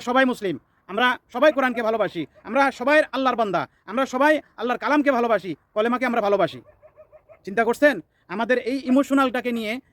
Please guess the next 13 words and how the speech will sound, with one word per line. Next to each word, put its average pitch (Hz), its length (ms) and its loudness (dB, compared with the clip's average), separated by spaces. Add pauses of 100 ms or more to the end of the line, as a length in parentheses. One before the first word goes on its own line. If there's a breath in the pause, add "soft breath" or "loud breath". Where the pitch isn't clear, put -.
কেউ 233 180 2
কেউ 247 120 2 (240)
এই 214 100 -4
ব্যবসা 240 240 -2
করতেছেন 240 360 -4
এই - 80 -2
Facebook 214 300 -4
প্ল্যাটফর্মে। 180 400 0 (1000)
সবার 220 220 0
কাছে 226 160 -2
আমি 220 100 -2
অনুরো-, 220 260 -2
অনুরোধ 247 200 2